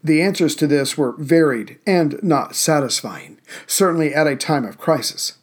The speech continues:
For one, the Army and the Navy were going at each other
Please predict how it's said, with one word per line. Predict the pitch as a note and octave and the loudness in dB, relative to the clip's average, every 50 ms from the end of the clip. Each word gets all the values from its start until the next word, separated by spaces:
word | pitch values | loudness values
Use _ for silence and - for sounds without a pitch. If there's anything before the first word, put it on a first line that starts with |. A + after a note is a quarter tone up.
| _ _ _ | _ _ _
For | - - - - - - E3+ E3+ | -16 -16 -16 -12 -2 2 2 4
one, | D#3 E3 F3+ F#3 E3+ C#3+ B2 A#2+ - - _ - | 4 4 4 4 2 0 0 -4 -10 -16 _ -2
the | D#3+ D#3 D3+ D3 | 0 0 0 0
Army | D#3 E3 E3 F3 F#3+ G3+ G3 D3+ | 0 0 2 2 2 0 0 0
and | F3 E3 D#3 | 0 2 2
the | D#3 | 2
Navy | D3 D3 D3+ D3 C3+ C3 A#2+ A2 A2 - | 4 4 4 2 2 0 -2 -6 -8 -10
were | - - E3 D3+ D3 | -4 -2 0 0 2
going | C#3 D#3+ D#3 D#3+ D#3+ D3+ D3 D3 | 2 2 2 4 2 2 0 0
at | C#3+ D#3 D3 | 0 0 0
each | C#3+ C3 - - | 0 0 -2 -4
other | B2+ G2 E2 D2 A#1+ - | -6 -6 -10 -14 -16 -18